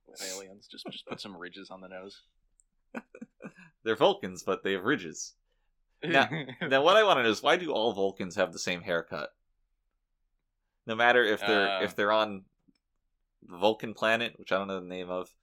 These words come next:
Speaker 2: if they're Mintalkans.
Speaker 1: Planet Vulcan.
Speaker 2: Oh, <laughs> is that the name of it? Jesus. Um, or, uh, if they're the Romulans, which are, like, the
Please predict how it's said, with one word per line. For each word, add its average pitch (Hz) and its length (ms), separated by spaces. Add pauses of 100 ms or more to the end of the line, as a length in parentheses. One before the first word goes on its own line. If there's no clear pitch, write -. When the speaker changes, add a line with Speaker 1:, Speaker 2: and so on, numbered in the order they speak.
(500)
Speaker 2:
if - 220
they're 90 420 (100)
Mintalkans. 101 580
Speaker 1:
Planet 101 340
Vulcan. 110 400 (280)
Speaker 2:
Oh, 120 160
<laughs> - 20
is - 160
that - 160
the 101 180
name 101 120
of 110 120
it? - 200
Jesus. - 420 (1000)
Um, 92 280 (160)
or, 104 360
uh, 87 320 (560)
if - 160
they're 95 320
the 90 100
Romulans, 92 680
which 90 120
are, 85 120
like, 85 200
the 87 220